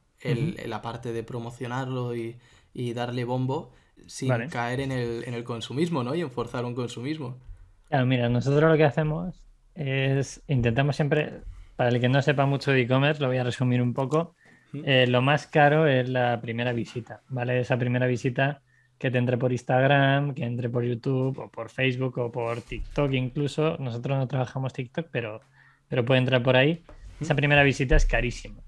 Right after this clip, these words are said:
Speaker 2: ¿vale? Porque a ti te impacta y dices, "Hostia, camisetas sostenibles, otra marca más", ¿no? Y lo pasas. Entonces, lo que nosotros es, focalizamos, también lo hacemos, ¿eh? También hacemos esa parte de prospección, pero buscamos que la persona que entre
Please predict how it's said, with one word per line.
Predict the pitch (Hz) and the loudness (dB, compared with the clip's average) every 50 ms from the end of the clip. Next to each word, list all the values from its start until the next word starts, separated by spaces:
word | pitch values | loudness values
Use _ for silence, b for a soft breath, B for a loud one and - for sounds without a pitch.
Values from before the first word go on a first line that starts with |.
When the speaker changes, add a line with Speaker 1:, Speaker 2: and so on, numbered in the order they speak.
| - - | -8 -4
Speaker 2:
¿vale? | 143 135 139 131 | -2 -2 0 0
Porque | 135 123 120 123 | 0 2 2 0
a | 117 | 0
ti | 117 135 127 | 2 0 2
te | 131 135 | 4 2
impacta | 131 131 120 151 156 147 - - 180 175 | 2 4 4 4 2 2 2 2 2 2
y | 143 123 | 2 0
dices, | 113 - 117 107 - - | 0 -2 -4 -6 -4 -4
"Hostia, | 135 - - 113 | -6 -4 -2 -4
camisetas | 113 117 117 117 107 135 127 147 143 - | -2 -2 -2 0 0 0 2 2 0 2
sostenibles, | 147 127 - - 127 123 120 117 113 - - - | 0 0 0 0 0 0 0 -2 -4 -8 -10 -2
otra | - 139 131 131 143 143 | 0 0 2 4 4 4
marca | 139 139 135 117 127 120 | 4 4 2 2 0 0
más", | 120 120 113 107 - _ | 0 -2 -2 -4 -6 _
¿no? | 131 135 147 | -2 0 0
Y | 143 | 0
lo | 120 120 113 | 0 0 0
pasas. | 127 123 - - - - _ _ b b b b b b b b b b _ _ | -2 -2 -2 -4 -16 -20 _ _ b b b b b b b b b b _ _
Entonces, | 151 135 123 160 156 160 165 151 | -2 2 4 6 6 6 6 6
lo | 151 | 6
que | 143 135 | 4 4
nosotros | 135 127 117 143 135 156 156 139 | 2 2 0 0 0 0 0 2
es, | 160 165 165 160 156 - - - 175 147 | 2 2 2 0 -2 -6 -14 -14 -16 -4
focalizamos, | - 160 139 151 147 143 - 165 165 151 131 123 117 - - | -2 0 2 2 2 2 2 2 2 2 0 0 -2 -4 -4
también | 135 120 123 127 131 | -2 2 4 4 4
lo | 131 | 4
hacemos, | - - 143 135 147 135 151 | 4 2 2 2 0 -2 -4
¿eh? | 165 170 | -8 -8
También | - 117 113 110 120 | -8 -10 -6 -6 -6
hacemos | 117 - 131 123 120 110 | -6 -6 -6 -8 -4 -4
esa | 127 117 | -4 -4
parte | 127 120 117 | -4 -4 -4
de | 123 107 | -6 -6
prospección, | 135 123 - - 139 127 - 175 175 165 | -6 -8 -6 -6 -8 -2 -2 -2 -2 0
pero | 147 131 131 131 - b b b b b b b b - | -2 0 0 -2 -4 b b b b b b b b 2
buscamos | 151 143 139 139 - 151 147 151 156 147 - | 4 4 4 6 4 4 4 4 4 2 2
que | - 156 139 139 143 - - | 4 6 6 6 4 2 0
la | 139 135 135 123 | 0 0 2 2
persona | 135 123 113 - 156 147 151 151 139 135 | 0 -2 -2 -2 -2 0 0 0 0 0
que | 147 139 | 0 0
entre | 143 147 151 131 131 131 120 113 113 - | 2 0 -2 -4 -4 -6 -8 -8 -10 -14